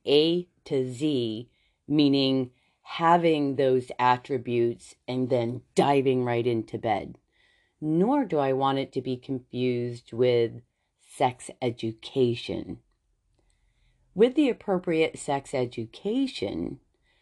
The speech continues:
then you're able to connect the dots between knowledge and emotion. And one would hope when you put the two together,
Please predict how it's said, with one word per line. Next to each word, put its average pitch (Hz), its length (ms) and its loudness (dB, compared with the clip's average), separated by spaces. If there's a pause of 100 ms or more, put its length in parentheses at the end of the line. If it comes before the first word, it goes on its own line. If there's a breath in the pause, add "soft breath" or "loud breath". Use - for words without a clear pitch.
(180)
then 208 300 4
you're 185 320 2
able 143 520 2
to 135 200 -12
connect 143 800 -4
the 147 160 -4
dots 120 720 2 (440)
between 127 760 -2
knowledge 131 920 2 (460)
and 127 240 -10
emotion. 123 920 -2 (800)
And 147 180 4
one 147 200 2
would 135 160 0
hope 208 580 -2 (480)
when 156 180 0
you 139 100 0
put 196 280 -6
the 180 120 -2
two 151 300 -4
together, 120 880 -4